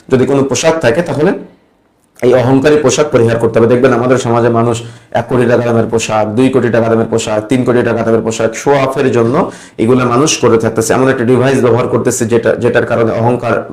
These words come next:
আহ, বৃদ্ধিপ্রাপ্ত হচ্ছে, বা এমনভাবে, আহ, আমি গাড়ি ব্যবহার করতেছি যেটার মাধ্যমে অহংকার, আহ,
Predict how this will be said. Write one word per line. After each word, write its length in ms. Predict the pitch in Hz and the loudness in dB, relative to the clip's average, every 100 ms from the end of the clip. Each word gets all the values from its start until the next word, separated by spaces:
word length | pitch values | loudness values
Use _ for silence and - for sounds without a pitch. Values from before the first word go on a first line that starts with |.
| - | -4
আহ, 300 | 90 110 107 | 0 0 0
বৃদ্ধিপ্রাপ্ত 720 | 98 113 120 117 117 120 - | -2 -2 -2 -2 0 -2 0
হচ্ছে, 460 | 113 113 - 113 113 - - - | 0 0 2 2 2 -6 -14 -4
বা 80 | 117 | 0
এমনভাবে, 760 | 135 147 151 151 143 139 135 | 2 2 2 2 4 4 2
আহ, 360 | 120 120 117 117 | 0 2 2 2
আমি 180 | 120 | 2
গাড়ি 260 | 113 120 131 | 0 0 2
ব্যবহার 340 | 131 123 127 | 2 2 0
করতেছি 400 | - 113 127 123 | -2 0 0 0
যেটার 280 | 117 120 117 | 0 2 0
মাধ্যমে 300 | 120 113 123 | 0 0 0
অহংকার, 520 | 113 117 123 123 117 | 0 -2 -2 -2 -2
আহ, 400 | - 113 110 95 | -2 -2 -4 -4